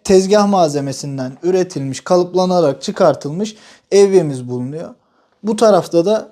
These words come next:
açık hem raf sistemimiz var. Altı kişilik bir yemek masamız bulunuyor.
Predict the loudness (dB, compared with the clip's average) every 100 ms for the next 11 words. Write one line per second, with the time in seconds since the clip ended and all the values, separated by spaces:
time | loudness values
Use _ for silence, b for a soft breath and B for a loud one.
0 | -2 -2 -2 0 0 4 2 2 -10 -10
1 | -8 -8 -10 -12 -14 -16 _ _ _ _
2 | _ _ _ 0 2 2 -2 -6 -4 -2
3 | -4 -4 -2 0 0 0 -2 0 2 2
4 | 0 2 2 2 2